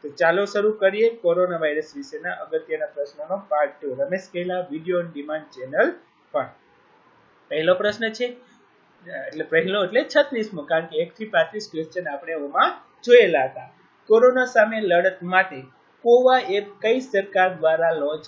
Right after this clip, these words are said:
કરવામાં આવી હતી? બધી જ સરકારે જુદી જુદી એપ્લિકેશનો લોન્ચ કરેલી હતી. તો જેટલી સરકારની આપણે એપ્લિકેશનો યાદ રહીએ તે યાદ રાખવાની છે.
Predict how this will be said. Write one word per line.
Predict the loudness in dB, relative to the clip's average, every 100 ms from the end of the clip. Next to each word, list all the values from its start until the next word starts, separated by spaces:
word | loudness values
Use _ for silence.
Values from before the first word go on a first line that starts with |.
| -4
કરવામાં | -2 -2 -6 -8 -16
આવી | -14
હતી? | -16 -16 -8
બધી | -6 -4 -4
જ | 0
સરકારે | -2 2 0 0
જુદી | -4 -8 -6
જુદી | -8 -6 -6
એપ્લિકેશનો | -6 -10 -10 -10 -10 -14
લોન્ચ | -12 -12 -10
કરેલી | -8 -8 -8 -8 -10
હતી. | -12 -18 _ _ _
તો | -8
જેટલી | -4 -6 -4 -6
સરકારની | -4 -2 -2 -2 -2
આપણે | -4 -6
એપ્લિકેશનો | -12 -10 -10 -10 -12 -14 -4 0
યાદ | 0
રહીએ | 0 -4
તે | -4 -6
યાદ | -2 -2 0
રાખવાની | -4 -4 -8 -8
છે. | -10 -12